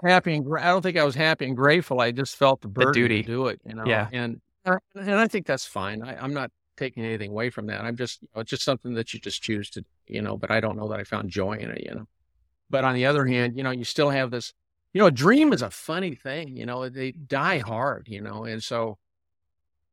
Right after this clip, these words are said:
Speaker 1: what happened was, you know, my weekends and, uh, uh, evenings on some level became consumed with, uh, with, of course, you know, doing art.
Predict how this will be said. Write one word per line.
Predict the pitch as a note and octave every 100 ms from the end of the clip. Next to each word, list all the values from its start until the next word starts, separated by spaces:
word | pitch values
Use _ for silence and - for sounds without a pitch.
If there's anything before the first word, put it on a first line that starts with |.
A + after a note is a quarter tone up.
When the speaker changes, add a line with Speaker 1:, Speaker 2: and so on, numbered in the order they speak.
| _ _
Speaker 1:
what | - C3
happened | G#2+ D#3+ A#3 D#3 A#2+
was, | A2+ A2+ A2+ -
you | D#3+
know, | B2 A#2+ A#2
my | C#3 A#2+ A#2 A#2 _ _ A2
weekends | G#3+ D3 C#3 C#3+ C3+ C3+ C3+ B2
and, | A#2+ A2+ G#2+ G#2
uh, | G2+ G#2+ _ _ _ _
uh, | B2
evenings | C3 D#3 C#3 A#2+ A#2
on | A2+
some | A2+ B2 A#2
level | A2+ A2+
became | A2 A2+ - A#2 - A#2 -
consumed | A2+ G2+ - A#2 A#2
with, | A2 G#2 G#2 -
uh, | A#2 A2+ _ _ _ _ _ _ _ -
with, | B2+ A2
of | _ _ -
course, | A#2 -
you | F3
know, | A2
doing | F#2 G#2 G2
art. | G2 A2+ A#2+ -